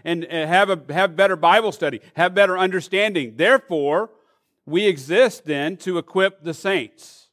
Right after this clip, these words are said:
Now, we don't just equip them because the saints, because they desire it. We equip the saints because God commands it. We believe that it is our job as a church body then to present every person complete in Christ. And that's,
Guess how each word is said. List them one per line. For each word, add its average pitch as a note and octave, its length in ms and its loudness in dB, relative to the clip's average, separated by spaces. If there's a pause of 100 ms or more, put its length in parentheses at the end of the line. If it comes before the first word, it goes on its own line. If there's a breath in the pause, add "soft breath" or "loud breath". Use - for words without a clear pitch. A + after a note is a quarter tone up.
(800)
Now, D3 180 -2
we D3+ 140 -4
don't F3 320 -2
just E3 380 -4 (360)
equip G3+ 380 -4
them C#3 220 -6
because C#3 420 -4
the C3+ 120 -10
saints, D#3+ 300 -4
because C#3 360 -8
they C3+ 160 -6
desire C#3 560 0
it. F#3+ 160 -4 (580)
We E3 160 2
equip A3 320 2
the G#3 100 -6
saints D#3+ 320 -4
because D#3+ 300 -2
God F3 300 2
commands E3+ 580 0
it. A2+ 160 -12
We D3 140 -4
believe E3+ 320 -2
that E3 100 -4
it D#3+ 240 -8
is E3 140 -4
our F#3 200 4
job F#3 380 4
as E3 160 2
a D3+ 80 -6
church G3 380 -4
body F#3 560 4 (420 soft breath)
then D#3+ 520 -2
to F#3 100 -4
present E3+ 500 -2
every G#3 400 0
person D3+ 480 -4
complete F3+ 580 -4
in D3+ 300 -6
Christ. D#3 680 0
And C3 140 -8
that's, F#3 300 0